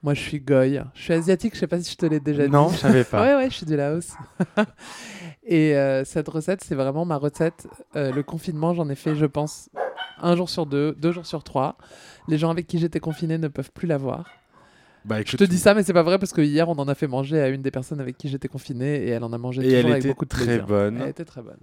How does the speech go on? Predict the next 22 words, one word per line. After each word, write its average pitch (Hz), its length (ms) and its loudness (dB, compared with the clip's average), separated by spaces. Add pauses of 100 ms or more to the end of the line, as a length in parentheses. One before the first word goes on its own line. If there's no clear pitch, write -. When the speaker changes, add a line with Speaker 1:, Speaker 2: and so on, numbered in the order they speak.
Speaker 2:
Elle, 107 140 -6
elle 101 240 -8
goûtait 123 280 -4
l'ail. 92 460 -4 (120)
Speaker 1:
Oui. 175 300 -6 (300)
Et 175 100 -2
alors, 156 220 2
celle 220 200 0
d'hier, 202 360 0
je 165 100 -12
l'ai 160 80 0
tressée - 380 -4
à 156 80 0
quatre 160 240 -2
branches. 156 280 -2
J'ai 147 100 -2
fait - 120 -8
une 131 80 -8
tresse 143 220 -10
à 139 60 -10
quatre 127 180 -10
branches. 143 300 -4